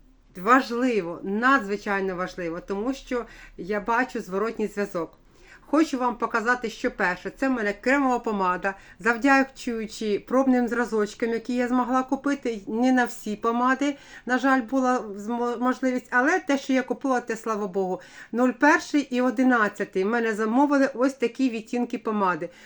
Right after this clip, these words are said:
Приходять зазвичай в дуже презентабельних коробочках. Так, чотири грами.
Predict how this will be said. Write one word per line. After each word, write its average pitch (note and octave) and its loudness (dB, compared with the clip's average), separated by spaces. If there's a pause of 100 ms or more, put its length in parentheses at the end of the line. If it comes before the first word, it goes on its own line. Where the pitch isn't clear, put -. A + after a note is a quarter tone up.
(120)
Приходять B3 2
зазвичай A#3 -2
в F#3+ -8
дуже G#3+ -2
презентабельних G3+ -2
коробочках. G#3 -2 (480)
Так, A3 -2 (100)
чотири C4+ 2
грами. G3+ 0